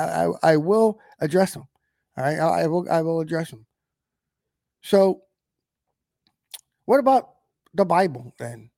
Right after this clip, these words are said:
right? What about the public rebuke? Well, I kinda hit that up a little bit in Matthew eighteen, right?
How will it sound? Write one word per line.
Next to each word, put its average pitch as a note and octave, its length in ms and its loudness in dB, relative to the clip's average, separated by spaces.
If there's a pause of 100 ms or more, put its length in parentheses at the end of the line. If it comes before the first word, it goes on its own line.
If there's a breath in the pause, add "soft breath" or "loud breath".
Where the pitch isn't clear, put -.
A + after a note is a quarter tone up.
(720)
right? D#3+ 240 -2 (1120)
What D4+ 180 0
about A3 380 0 (100)
the E3+ 140 0
public E3+ 500 -4
rebuke? C#3 600 -10 (440)
Well, F#3+ 140 6
I G#3 60 6
kinda A3 260 -2
hit G3 80 -2
that E3 160 -4
up D#3 100 -4
a D3+ 60 -8
little C#3+ 140 -4
bit C3+ 160 -6
in B2+ 80 -10
Matthew B2 300 -12
eighteen, B2 320 -16
right? C3 240 -10